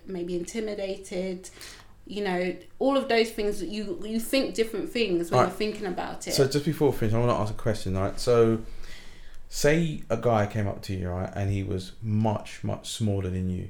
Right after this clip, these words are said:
Speaker 2: both of you, right?
Speaker 1: Yeah.
Speaker 2: And he was asking for your number. And he was still being persistent. Would you feel intimidated?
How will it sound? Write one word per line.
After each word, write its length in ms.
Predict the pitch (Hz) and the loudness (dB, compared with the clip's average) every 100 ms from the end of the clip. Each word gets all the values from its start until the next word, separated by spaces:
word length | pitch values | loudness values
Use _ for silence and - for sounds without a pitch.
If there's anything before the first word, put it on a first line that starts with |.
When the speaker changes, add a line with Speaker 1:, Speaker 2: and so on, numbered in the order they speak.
| - | -2
Speaker 2:
both 220 | 107 98 101 | 0 0 -4
of 100 | 98 | -8
you, 160 | 90 92 | -6 -2
right? 280 | 98 107 | -2 -2
Speaker 1:
Yeah. 220 | - - 180 | -2 -6 -4
Speaker 2:
And 60 | 104 | 0
he 60 | |
was 80 | 101 | 2
asking 320 | 101 98 - | 0 -2 -8
for 80 | - | -4
your 100 | 98 | -2
number. 280 | 92 90 85 - - - - - - - - - - - - - - - - - - 123 | 0 -2 -4 -8 -20 -20 -20 -20 -20 -20 -20 -20 -20 -20 -20 -20 -20 -20 -20 -20 -4 0
And 200 | 113 107 | 2 2
he 160 | 123 | 2
was 120 | 110 - | 2 2
still 120 | 131 | 2
being 200 | 113 104 | 2 2
persistent. 640 | 104 104 113 - 95 - 107 | 0 0 -2 -2 -6 -4 0
Would 180 | 113 | 2
you 140 | 120 131 | 2 0
feel 300 | 131 135 127 | 4 4 4
intimidated? 840 | 120 113 135 123 95 98 92 - | 2 -2 0 0 -2 -4 -8 -10